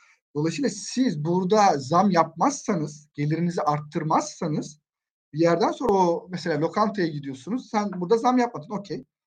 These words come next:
Lokantadaki maliyetler artmaya devam ediyorsa şey olarak senin işte yediğin kebap elli T L'den yüz T L'ye çıkarken sen burada hala zam yapmazsan senin alım gücün düşer.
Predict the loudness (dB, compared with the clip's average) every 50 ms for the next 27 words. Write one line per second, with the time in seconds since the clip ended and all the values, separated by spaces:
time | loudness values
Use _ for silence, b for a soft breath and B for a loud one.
0 | _ _ _ -6 -6 -2 0 0 0 2 4 2 4 4 2 0 2 0 2 4
1 | 4 4 4 4 2 -2 0 0 0 2 0 0 -2 -6 -6 -4 -2 0 2 2
2 | 4 2 2 0 -2 -4 -4 -6 -6 -6 -6 -6 -6 -8 -12 b b b b b
3 | -8 -4 -2 0 0 0 0 0 0 -2 -4 -10 _ _ _ _ _ _ _ _
4 | _ -8 -6 -6 -4 -4 -6 -8 -10 -16 -20 -20 -20 -10 -8 -8 -4 -2 -2 -2
5 | -2 -4 -6 -4 -2 -2 -2 -2 -2 -2 -6 -6 -6 -8 -8 -6 -4 -2 0 0
6 | 0 2 0 0 0 -2 -4 -6 -6 -4 -4 -2 0 0 0 -2 -2 -4 -6 -10
7 | -4 -2 -2 -2 -2 -4 -8 -8 -8 -6 -6 -4 -4 -2 -4 0 0 0 0 0
8 | -2 -2 0 0 0 0 -2 -2 -2 -2 -2 -2 -4 -2 -2 -2 -2 -2 -2 -4
9 | -4 -4 -4 -8 -6 -4 -4 -2 0 -2 -2 -4 -4 -4 -2 -2 -2 -4 -6 -8
10 | -8